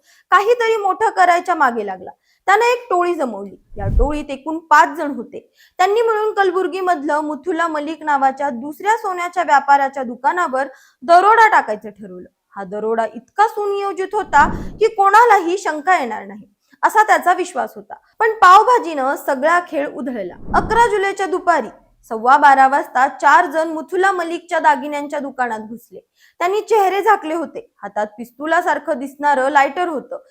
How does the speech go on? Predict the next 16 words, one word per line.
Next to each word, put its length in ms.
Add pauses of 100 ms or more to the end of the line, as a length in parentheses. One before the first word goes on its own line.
(140)
त्यांनी 200
मुथुलाला 720
घाबरवण्यासाठी 840
त्याच्या 280
डोक्याला 480
बंदूक 480
लावली, 300 (380)
मानेवर 480
चाकू 380
ठेवला 400 (280)
आणि 140
दुकानातल्या 760
सीसीटीव्ही 640
कॅमेऱ्यांच्या 600
तारा 360
कापल्या. 400